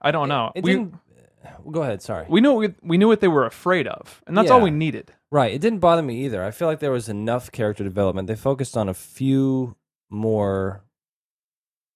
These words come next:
Speaker 2: uh, uh, sorry, they focused on a few kids more than the other kids.
Speaker 1: Mm-hmm.
Speaker 2: But there were a few where they were like, "Okay, we're just gonna give you a couple scenes to show you their encounter with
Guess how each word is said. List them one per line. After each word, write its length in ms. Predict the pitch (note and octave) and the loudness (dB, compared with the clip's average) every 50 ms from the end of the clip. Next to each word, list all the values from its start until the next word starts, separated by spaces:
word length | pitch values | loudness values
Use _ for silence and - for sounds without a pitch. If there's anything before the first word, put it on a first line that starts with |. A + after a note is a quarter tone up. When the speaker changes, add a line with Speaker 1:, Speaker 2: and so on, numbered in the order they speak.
| _ _ | _ _
Speaker 2:
uh, 220 | - - - F2+ - - _ _ | -20 -18 -16 -18 -18 -18 _ _
uh, 80 | - G#2+ | -18 -12
sorry, 320 | - - F#2+ D#2+ E2 D#2+ | -10 -8 -6 -6 -6 -8
they 120 | F2 G#2 G2+ | -8 -10 -8
focused 260 | - D3 C#3+ C#3+ C#3+ | -6 -6 -6 -6 -6
on 80 | B2 A2 | -6 -6
a 40 | |
few 180 | G#2+ - B2+ B2+ | -6 -6 -6 -6
kids 320 | - A2 A#2 G#2 G2+ F#2+ - | -4 -2 -2 -2 -4 -6 -10
more 300 | - G#2 A2 A#2 A#2+ A#2 | -10 -4 -2 0 0 0
than 120 | G#2+ G2 F#2+ | -2 -4 -6
the 120 | F#2+ F#2+ | -6 -6
other 140 | F#2+ F2+ E2 | -6 -6 -8
kids. 420 | - - - - - - - - _ _ - | -10 -12 -16 -18 -18 -20 -20 -20 _ _ -8
Speaker 1:
Mm-hmm. 220 | D3 C3+ B2+ B2 A2+ - _ _ _ _ _ _ _ _ | -6 -6 -6 -8 -10 -12 _ _ _ _ _ _ _ _
Speaker 2:
But 140 | - C#3 C#3 | -4 -2 0
there 140 | - G3 F#3+ | 0 0 2
were 180 | F#3 F#3+ F3+ D#3+ | 2 4 2 2
a 60 | D3 | 0
few 220 | - C#3 C3 C3+ | -2 -2 -2 0
where 100 | B2+ B2 | 0 0
they 140 | A2+ A#2 A2+ | 0 0 0
were 120 | A2 A2 | 0 0
like, 260 | G#2+ G#2 G#2 G#2 - B2 | 0 0 -2 -2 -4 -6
"Okay, 400 | E3 - - A#2+ A2 A2 A2 G2+ | -6 -4 0 0 0 0 0 -2
we're 200 | F#2+ G#2+ A#2+ A#2 | -4 -6 -6 -6
just 140 | B2 B2 | -6 -6
gonna 140 | - A#2+ A#2+ | -6 -6 -4
give 140 | A#2 A#2+ A2 | -4 -2 -2
you 100 | A2 G#2 | -2 -2
a 40 | G#2 | -2
couple 240 | - B2+ A2+ - A2 | -2 -4 -4 -4 -6
scenes 360 | - - A2 A2 G#2+ G#2 - | -8 -8 -8 -8 -8 -8 -10
to 100 | - G#2 | -12 -14
show 220 | - - - A2 A2 | -10 -4 -2 0 0
you 360 | G#2+ G#2 G#2 G2+ G2 F#2+ - _ _ _ _ _ - | 0 0 -2 -2 -2 -4 -8 _ _ _ _ _ -6
their 140 | A2+ G#2+ G2+ | -4 -4 -4
encounter 540 | G2+ F#2 - - A2 A2 A2 - B2+ B2 A#2 | -4 -6 -6 -4 -4 -4 -4 -4 -4 -4 -2
with 360 | G#2 G2 F2+ F2 - - | -2 -4 -4 -6 -8 -14